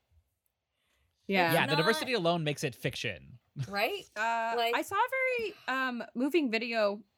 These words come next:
Speaker 1: 'cause I, this is something that's been sitting on my mind for a while in the last couple of days, is, like, what do
Speaker 3: Mm-hmm.
Speaker 1: you black police feel? 'Cause, like,
Speaker 3: Mm-hmm.
Speaker 1: what a strange place to be at, where you are part of the oppressor, but you're being oppressed. And I saw this, like, kind of
Speaker 3: Yep.
Speaker 1: beautiful video. It's, like, part of the protests that are happening in the States.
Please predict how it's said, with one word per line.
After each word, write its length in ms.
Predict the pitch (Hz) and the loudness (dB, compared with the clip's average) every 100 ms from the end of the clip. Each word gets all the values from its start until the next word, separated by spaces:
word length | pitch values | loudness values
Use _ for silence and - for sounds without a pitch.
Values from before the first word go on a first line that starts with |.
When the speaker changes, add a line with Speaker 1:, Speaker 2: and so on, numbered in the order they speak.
| _ - | _ -10
Speaker 1:
'cause 120 | - | -2
I, 60 | 285 | 0
this 220 | 349 359 | 0 -2
is 120 | - | 0
something 240 | 427 370 | 0 2
that's 140 | 311 - | 0 0
been 120 | 247 | -4
sitting 260 | 233 262 247 | -2 0 0
on 80 | 233 | 0
my 80 | |
mind 300 | 190 180 165 | 0 0 -2
for 100 | - | -4
a 80 | 180 | -4
while 320 | 170 165 165 | 0 0 2
in 80 | 170 | 0
the 60 | 160 | -2
last 260 | 160 165 - | -2 -2 0
couple 220 | 175 160 | -2 -2
of 60 | |
days, 420 | 151 143 147 135 - | 0 -2 -2 -4 -4
is, 180 | 175 170 | -4 0
like, 200 | 160 185 | -2 0
what 220 | 202 185 | -2 0
do 80 | 294 | -2
Speaker 3:
Mm-hmm. 60 | 277 | -2
Speaker 1:
you 60 | 220 | -2
black 460 | - 139 165 - - | -2 -2 -2 -4 -2
police 520 | 170 147 - - - _ _ _ _ _ | 0 0 -2 -6 -12 _ _ _ _ _
feel? 340 | - 320 403 440 _ _ _ _ _ - | -4 0 0 -2 _ _ _ _ _ -8
'Cause, 180 | 202 185 | -4 2
like, 240 | 214 202 | 2 2
Speaker 3:
Mm-hmm. 140 | 226 | -2
Speaker 1:
what 120 | 226 381 | 0 0
a 60 | |
strange 540 | - - 247 233 254 - | -2 -4 0 0 0 -2
place 320 | 214 208 - | 0 0 0
to 80 | 190 | -4
be 260 | 151 160 | 0 2
at, 220 | 139 101 | 2 0
where 120 | 175 180 | 0 0
you 260 | 190 226 | 0 0
are 200 | 208 175 | 0 0
part 220 | 160 214 | -2 -2
of 80 | 277 | 0
the 80 | 302 | -2
oppressor, 440 | 262 220 214 220 | -2 -2 -2 -2
but 140 | 180 170 | 0 0
you're 140 | 170 | 0
being 280 | 170 165 170 | -2 -2 -2
oppressed. 380 | 156 - 131 - | -2 -2 -2 -2
And 80 | 180 | -4
I 60 | |
saw 100 | 196 | 0
this, 160 | 294 - | 0 4
like, 160 | 254 | 2
kind 220 | - - 311 | 2 -2 -2
of 60 | |
Speaker 3:
Yep. 20 | |
Speaker 1:
beautiful 260 | 277 254 240 | -2 -2 -2
video. 360 | 185 180 180 170 | -2 0 2 0
It's, 180 | 175 | -2
like, 180 | 180 165 | -2 -4
part 160 | 202 202 | -2 -2
of 80 | 233 | -2
the 60 | |
protests 460 | - 185 180 175 - | 0 0 2 0 0
that 80 | 175 | 2
are 40 | |
happening 280 | 170 170 175 | 2 0 -4
in 40 | |
the 60 | 170 | -4
States. 380 | - 143 147 | -4 -4 -4